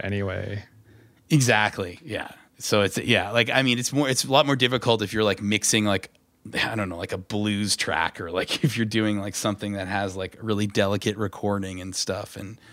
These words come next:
Speaker 1: Mm.
Speaker 2: I do that, I do that once in a while. I'll do, I'll mix, like, just for, like, you know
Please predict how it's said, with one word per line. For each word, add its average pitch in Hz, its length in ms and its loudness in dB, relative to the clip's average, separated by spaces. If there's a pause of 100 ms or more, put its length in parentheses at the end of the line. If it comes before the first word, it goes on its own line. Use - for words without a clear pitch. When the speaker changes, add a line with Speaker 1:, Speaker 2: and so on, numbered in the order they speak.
(140)
Speaker 1:
Mm. 92 100 -4
Speaker 2:
I 110 80 0
do 123 220 4
that, - 120 0
I 135 100 4
do 156 200 -2
that 131 160 2
once 120 260 -2
in 117 60 -6
a 104 40 -4
while. 101 400 0
I'll 95 120 -4
do, 104 160 -10
I'll 104 200 -4
mix, - 500 -6
like, 101 300 -12 (560)
just - 360 -2
for, 117 180 2
like, 98 300 -2
you 107 80 -2
know 98 200 -4